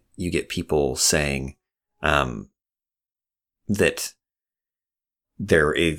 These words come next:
various stories of fraud, voter fraud, you know, cars full of ballots, uh, the mail-in ballot system being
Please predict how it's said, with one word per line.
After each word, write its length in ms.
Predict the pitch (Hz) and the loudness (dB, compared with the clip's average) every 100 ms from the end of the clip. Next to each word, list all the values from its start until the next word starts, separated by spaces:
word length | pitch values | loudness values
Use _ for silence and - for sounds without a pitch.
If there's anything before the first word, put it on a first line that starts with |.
| - - | -8 -16
various 500 | - 104 107 95 - | -8 2 4 6 4
stories 300 | 92 85 78 | 2 2 -2
of 80 | |
fraud, 460 | - 123 107 101 92 | 0 4 6 6 4
voter 240 | 90 90 | 4 4
fraud, 460 | 85 - 82 80 76 | 2 0 2 2 0
you 80 | 76 | -4
know, 100 | 67 | -6
cars 380 | - 85 82 - | -2 0 2 2
full 180 | 90 78 | 0 -2
of 120 | - | -2
ballots, 640 | - 71 76 - - - 64 | -4 -2 -4 0 2 2 0
uh, 280 | 65 69 67 | -6 -8 -8
the 100 | 78 | -2
mail-in 340 | 90 90 80 | 2 2 2
ballot 320 | 76 80 78 | 2 0 0
system 460 | - 87 - 78 71 | -2 -2 -2 -4 -4
being 500 | 82 82 71 69 | -2 -2 -2 -6